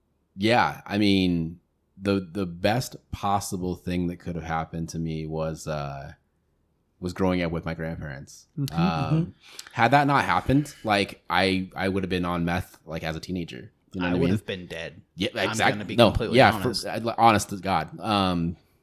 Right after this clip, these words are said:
Speaker 1: and I think about this all the time, and I get emotional every fucking time I talk about it. But
Speaker 4: Yeah.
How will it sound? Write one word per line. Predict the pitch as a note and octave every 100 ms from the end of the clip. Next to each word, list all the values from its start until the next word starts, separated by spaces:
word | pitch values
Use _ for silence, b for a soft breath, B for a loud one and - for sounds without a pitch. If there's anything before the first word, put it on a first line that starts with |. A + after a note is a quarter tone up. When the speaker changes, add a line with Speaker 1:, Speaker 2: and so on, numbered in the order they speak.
| _ _ _ _ - - -
Speaker 1:
and | G#2+
I | G2+
think | B2
about | A2+ G2+
this | F2+
all | F2+
the |
time, | G2+ G2+ F2
and | D#2+
I | F2
get | F2+
emotional | F2+ F2+ - D2+
every | E2+
fucking | F#2 E2+ E2+
time | E2+
I | E2+
talk | F2+ F#2
about | D2+
it. | C#2+ D2
But | E2+
Speaker 4:
Yeah. | F2+